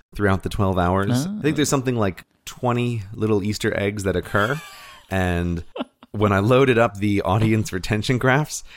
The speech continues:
Speaker 1: you can see the spikes
Speaker 2: No
Speaker 1: right around
Speaker 2: way.
Speaker 1: the areas where all the Easter eggs are.
Speaker 2: How are people finding them?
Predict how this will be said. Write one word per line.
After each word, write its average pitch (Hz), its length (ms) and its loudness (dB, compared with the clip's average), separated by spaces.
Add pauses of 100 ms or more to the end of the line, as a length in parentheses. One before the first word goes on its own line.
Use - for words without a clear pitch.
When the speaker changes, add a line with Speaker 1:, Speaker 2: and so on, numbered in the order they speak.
(140)
Speaker 1:
you 120 160 2
can 113 200 2
see 135 680 4
the 95 180 0
spikes - 680 -2
Speaker 2:
No 226 160 4
Speaker 1:
right 190 140 6
around 196 220 6
Speaker 2:
way. 220 160 8
Speaker 1:
the 175 120 4
areas 87 340 2
where 92 160 4
all 92 200 4
the 87 100 -2
Easter 85 320 -2
eggs 78 220 -2
are. 76 340 0
Speaker 2:
How 269 280 2
are 285 60 0
people 285 300 0
finding 285 480 0
them? 107 320 -2